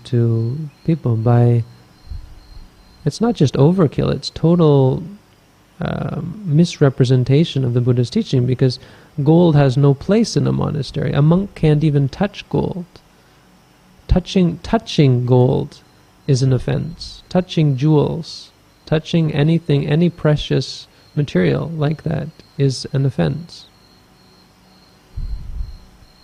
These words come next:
Uh, so it, it, it's a real danger.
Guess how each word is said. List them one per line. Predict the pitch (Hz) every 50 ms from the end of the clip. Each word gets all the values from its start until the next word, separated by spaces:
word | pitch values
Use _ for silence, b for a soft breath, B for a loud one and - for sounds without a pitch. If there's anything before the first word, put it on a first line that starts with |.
| - - - - - - -
Uh, | 160 135 131 127 127 127 127 127 127 135 165 - _ _ _ _ _ _ _ _ _ _ _ _ _ _ _ _ _ _ _ _ _ _ _ _ - - _ _ _ _ _ _ _ _ _ _ _ _ _ _ _ _
so | - - - 139 135 135
it, | 135 139 139 143 -
it, | - 151 147 143 151 - -
it's | - 156 156 139 - - 165
a | - 139
real | 139 143 165 208 220 185 143
danger. | 123 117 143 143 160 165 151 123 127 135 147 156 156